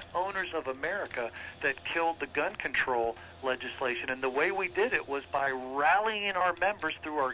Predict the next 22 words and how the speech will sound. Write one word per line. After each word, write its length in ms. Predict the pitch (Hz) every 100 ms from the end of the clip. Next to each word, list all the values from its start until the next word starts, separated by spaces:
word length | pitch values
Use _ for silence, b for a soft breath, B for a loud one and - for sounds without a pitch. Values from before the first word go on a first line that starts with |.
| 156
email 440 | 165 165 165 165 156
alert 200 | 156 - -
system, 360 | 160 - 165 - B B B 143
and 360 | 143 147 143 147
they 140 | - 156
made 240 | 165 180
it 100 | 160 - -
so 180 | 208 247 -
painful 480 | 240 262 254 190 160
for 120 | 175
the 80 | 156
Republicans 640 | 151 151 202 196 175 143 135
that 140 | 143
were 120 | 143 139
considering 640 | - 135 - 160 160 156
compromising 760 | 139 156 151 151 147 147 151 156
with 100 | 143
the 60 | 139
Democrats 600 | - 147 156 - 156 156 - B B -
that 140 | 127
they 120 | 135
decided 580 | 131 127 143 135 131